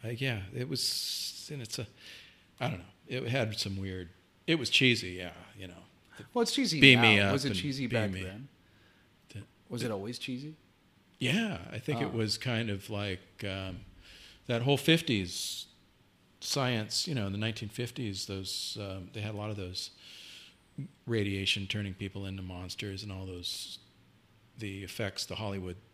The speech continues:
Speaker 1: you know, effects then were really,
Speaker 2: Yeah.
Speaker 1: um,
Speaker 2: Toxic Avenger.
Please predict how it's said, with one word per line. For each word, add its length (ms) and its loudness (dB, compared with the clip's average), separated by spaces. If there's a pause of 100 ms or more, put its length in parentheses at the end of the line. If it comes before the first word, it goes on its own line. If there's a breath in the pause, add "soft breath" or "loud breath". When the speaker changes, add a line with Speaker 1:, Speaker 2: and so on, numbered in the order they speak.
(140)
Speaker 1:
you 120 -8
know, 120 -10
effects 380 -4
then 300 -10
were 220 -16
really, 340 -12 (760 loud breath)
Speaker 2:
Yeah. 260 -4
Speaker 1:
um, 160 -10 (320)
Speaker 2:
Toxic 360 -6
Avenger. 480 -8